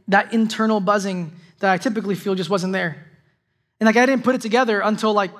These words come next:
the day I got back home with, I was with people and by my phone, and I was like, "Oh, there it is. I've missed you." No,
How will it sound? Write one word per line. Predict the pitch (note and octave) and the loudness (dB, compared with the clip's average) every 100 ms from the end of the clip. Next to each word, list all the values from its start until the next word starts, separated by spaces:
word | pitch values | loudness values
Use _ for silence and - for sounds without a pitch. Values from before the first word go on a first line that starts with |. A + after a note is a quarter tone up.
| - _ _ _ _ _ _ - | -20 _ _ _ _ _ _ -6
the | G3+ | 0
day | G#3+ | 2
I | A3 | 2
got | G#3 F#3+ | 2 2
back | G#3 A#3+ | 2 2
home | - G3+ F#3+ F#3+ | 0 -4 -4 -6
with, | F#3+ | -2
I | F#3+ | 0
was | G3+ A3+ | 0 -2
with | G3+ | -4
people | - G#3 F#3 | -8 -6 -6
and | F3 F#3+ | -4 2
by | G3 | 2
my | G3+ F#3+ | 2 -2
phone, | - A3+ G3+ F#3+ - | 0 0 0 -4 -10
and | - | 0
I | C4+ | 2
was | C#4 | 2
like, | F#4 | 4
"Oh, | A4 G#4+ G#4+ | 6 6 4
there | A4+ A4 | 2 4
it | A4+ A4+ A#4 | 4 4 2
is. | A4 - | -4 -2
I've | F#4 | -2
missed | G#4 A4 - | 0 -2 -2
you." | F4+ D4 B3 G3 | -2 -2 -2 -6
No, | A3 G4 B4 A#4+ D#4 B3 G3 | 0 2 4 4 4 2 -2